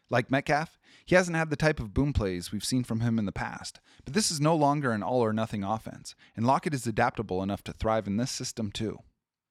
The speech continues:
Noah Fant is slowly starting to take control of the tight end room, and today was his best outing as a Seahawk. He got off to a scintillating start with four catches for forty-two yards,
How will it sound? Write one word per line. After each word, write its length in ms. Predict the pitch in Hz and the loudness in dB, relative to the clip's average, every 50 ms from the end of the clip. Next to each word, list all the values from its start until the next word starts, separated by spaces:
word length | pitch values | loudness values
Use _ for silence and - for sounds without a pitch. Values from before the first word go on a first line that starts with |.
| _ _ _ _ _ _ _ _ _ _ _ _ _ _ _ _ _ _ _ _ _ _ _ _ - | _ _ _ _ _ _ _ _ _ _ _ _ _ _ _ _ _ _ _ _ _ _ _ _ 2
Noah 240 | 117 135 160 180 175 | 4 6 6 6 4
Fant 360 | - 160 156 175 - - - | 4 2 2 2 2 0 -2
is 80 | 110 - | -4 -4
slowly 300 | - - 151 165 165 165 | 2 2 2 2 2 0
starting 340 | - - 139 147 160 170 135 | 2 2 2 2 2 0 -2
to 120 | 110 101 | -2 -2
take 180 | - 139 139 - | -2 -2 -2 -2
control 380 | 135 120 - - 139 156 160 | -2 -4 0 0 0 0 0
of 100 | 143 117 | -2 -4
the 80 | 107 101 | -6 -6
tight 240 | - 127 127 127 135 | 0 0 0 2 2
end 180 | 135 135 117 | 0 0 0
room, 280 | 90 71 62 - - - - - | -2 -4 -6 -8 -12 -16 -18 -6
and 120 | - 110 - | -4 -4 -2
today 240 | - 117 151 185 | 2 2 2 2
was 160 | 196 160 117 98 | 2 0 -2 -4
his 160 | 101 92 - | -4 -6 0
best 260 | - 123 123 - 135 | 2 2 2 4 2
outing 240 | 131 127 120 107 104 | 2 2 2 0 -4
as 140 | 101 90 95 | -4 -6 -8
a 40 | |
Seahawk. 460 | 90 - - 113 101 80 - - - - _ _ _ _ _ _ _ _ _ _ _ _ | -10 -6 -6 -4 -4 -6 -8 -12 -16 -20 _ _ _ _ _ _ _ _ _ _ _ _
He 120 | - - 120 | -8 -4 4
got 180 | 139 151 151 | 4 4 6
off 180 | 175 180 180 - | 6 2 2 2
to 140 | - 160 131 | 2 2 2
a 40 | 113 | 2
scintillating 540 | - - 170 175 180 170 175 175 175 170 | 2 0 0 0 2 2 2 0 0 0
start 340 | 147 - - 143 - 87 - | -2 0 0 0 0 0 -2
with 120 | - - - | -4 -10 -6
four 200 | - 123 123 120 | 0 0 0 2
catches 420 | - 139 123 131 - - 123 - | 2 2 0 0 0 -2 -6 -6
for 120 | - - | -8 -12
forty-two 440 | 98 - 117 117 117 110 - - 113 | -6 -2 0 0 0 0 -2 -2 -2
yards, 580 | 104 101 110 117 110 - - 71 - - - | 0 2 2 0 0 -2 -6 -10 -12 -14 -14